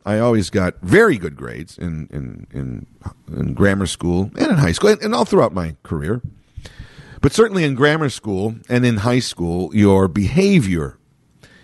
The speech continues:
is much more, uh, critiqued and graded. Isn't that crazy? Your, your behavior,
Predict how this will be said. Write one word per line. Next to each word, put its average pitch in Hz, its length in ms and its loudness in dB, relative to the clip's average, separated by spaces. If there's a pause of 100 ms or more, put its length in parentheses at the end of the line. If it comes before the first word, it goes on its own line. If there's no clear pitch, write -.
(240)
is 107 280 4
much 123 340 0
more, 101 560 0 (1500)
uh, - 380 -8 (880)
critiqued - 680 -2 (520)
and 127 220 2
graded. 202 600 0 (160)
Isn't 143 140 -6
that 220 140 0
crazy? 151 400 2
Your, 113 180 2
your 127 140 4
behavior, 117 920 -2